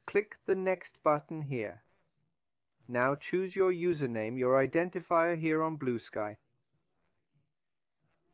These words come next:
I'll type in my username here, then click next here. Here, verify you're human.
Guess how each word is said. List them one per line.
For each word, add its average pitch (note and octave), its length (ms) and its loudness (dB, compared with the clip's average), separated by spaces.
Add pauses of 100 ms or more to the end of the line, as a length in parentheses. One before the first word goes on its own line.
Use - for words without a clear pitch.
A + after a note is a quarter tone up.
(800)
I'll B2+ 180 2
type F#3 380 0
in F#3+ 160 2
my F#3+ 180 0
username C3+ 540 -2
here, A2+ 260 -2 (960)
then C3+ 220 -4
click D3+ 280 -6
next B2+ 340 -6
here. F#2+ 260 -8 (1300)
Here, A2+ 340 -2
verify D#3 460 2
you're D#3+ 200 -2
human. B2 400 -8